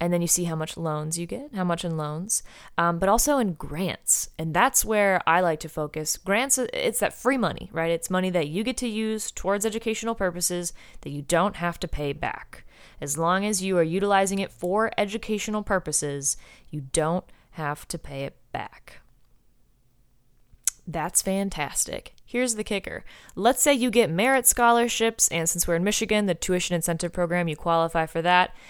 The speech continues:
and you're able to utilize those two things to pay for, um, your first semester at a community college. Let's go with, um, Montcalm Community College, let's say. You're, you're going there. And so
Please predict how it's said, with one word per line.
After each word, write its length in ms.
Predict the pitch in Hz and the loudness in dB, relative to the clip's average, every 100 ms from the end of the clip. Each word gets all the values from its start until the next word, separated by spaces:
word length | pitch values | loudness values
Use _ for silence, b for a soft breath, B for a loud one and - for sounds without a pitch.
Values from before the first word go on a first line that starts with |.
| B - | B -2
and 160 | 180 | 2
you're 160 | 190 196 | 2 4
able 340 | 185 185 180 175 | 2 2 2 -2
to 140 | 180 | -2
utilize 440 | 180 180 170 160 | 0 2 2 2
those 320 | 160 170 170 - | 4 6 6 0
two 180 | 185 | -2
things 440 | 180 175 170 170 - | -2 0 -2 0 -2
to 180 | 175 170 | -2 -4
pay 240 | - 156 | 0 0
for, 480 | 156 165 160 151 151 B B - | 0 0 2 0 -2 B B -6
um, 300 | 151 143 147 | -2 -2 -2
your 100 | 160 | -6
first 320 | - 180 160 | 0 0 4
semester 560 | 180 165 151 - 160 - | 2 2 0 0 0 -2
at 300 | 147 143 143 147 | -2 -2 -2 -4
a 60 | |
community 420 | - 160 156 143 | -6 -4 -4 -4
college. 640 | 151 135 - - - - - | -8 -8 -8 -8 -10 -12 -8
Let's 300 | 156 156 - | -6 -2 -2
go 240 | - 151 | -2 0
with, 340 | 151 151 - 165 | 0 -2 -8 -10
um, 540 | 151 143 147 143 147 - _ - _ b b b b b b _ _ _ _ _ _ _ - | -6 -6 -6 -8 -10 -14 _ -16 _ b b b b b b _ _ _ _ _ _ _ -2
Montcalm 480 | 175 156 - 143 143 | 0 0 -4 -6 -6
Community 340 | 156 139 - | -10 -10 -12
College, 420 | - 127 - - | -12 -10 -10 -12
let's 120 | - - | -4 -4
say. 180 | 113 - | -2 -6
You're, 160 | 147 - | -8 -8
you're 140 | 143 | -10
going 280 | 143 143 151 | -8 -10 -10
there. 220 | - - B B B - | -10 -12 B B B 0
And 260 | 214 208 196 | 4 6 6
so 520 | - 202 190 185 | 6 8 8 6